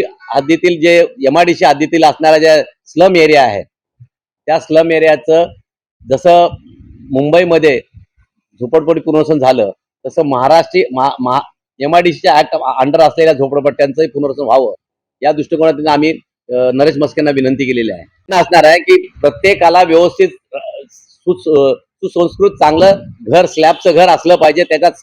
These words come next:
टॉयलेट बाथरूम असलं पाहिजे, अशा प्रकारची सुविधा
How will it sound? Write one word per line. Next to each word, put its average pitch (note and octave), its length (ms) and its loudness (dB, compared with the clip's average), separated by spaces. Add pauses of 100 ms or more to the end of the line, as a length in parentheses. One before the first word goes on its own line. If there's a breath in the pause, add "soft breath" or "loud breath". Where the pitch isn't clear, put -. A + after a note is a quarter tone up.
टॉयलेट D3+ 300 -2
बाथरूम E3 260 0
असलं D3+ 220 0
पाहिजे, C#3 260 0 (280)
अशा C3+ 200 -4
प्रकारची E3 400 -2
सुविधा E3 460 0